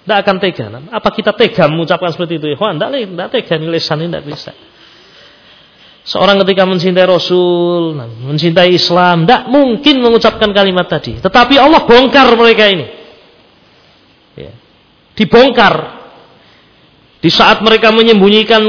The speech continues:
kemunafikannya, di saat bahaya itu, ya, membahayakan kaum muslimin karena mereka wajahnya wajah Islam, sholatnya di belakang Rasul,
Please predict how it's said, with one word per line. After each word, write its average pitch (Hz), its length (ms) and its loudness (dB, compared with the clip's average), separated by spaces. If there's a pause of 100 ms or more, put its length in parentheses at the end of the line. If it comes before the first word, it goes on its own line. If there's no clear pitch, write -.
kemunafikannya, 220 960 2
di 202 80 -2
saat 214 320 0
bahaya 208 640 4
itu, 220 480 2 (240)
ya, 156 240 2
membahayakan 208 720 2
kaum 214 160 0
muslimin 220 480 -2
karena 220 240 0
mereka 220 560 2
wajahnya 220 560 0
wajah 214 320 0
Islam, 226 560 0
sholatnya 220 480 0
di 196 80 -2
belakang 180 400 -2
Rasul, 226 400 0